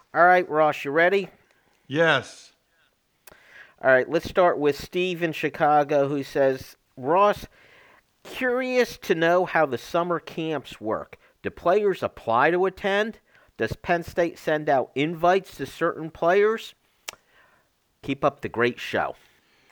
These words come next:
Speaker 2: So, uh, that's a great question. And, um, the answer is, it really, and I, I deal with this a lot with Go Big Recruiting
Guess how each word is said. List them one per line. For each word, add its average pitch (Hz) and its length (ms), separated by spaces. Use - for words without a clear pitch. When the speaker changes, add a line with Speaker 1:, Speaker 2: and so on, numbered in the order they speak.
Speaker 2:
So, 180 640
uh, 160 240
that's 202 240
a 254 80
great 196 300
question. 127 680
And, 156 480
um, 151 360
the 156 280
answer 208 440
is, 120 500
it 165 180
really, 196 560
and 160 80
I, 185 200
I 175 140
deal 196 240
with 180 180
this 170 200
a 151 60
lot 147 580
with 123 260
Go 151 180
Big 135 300
Recruiting 117 800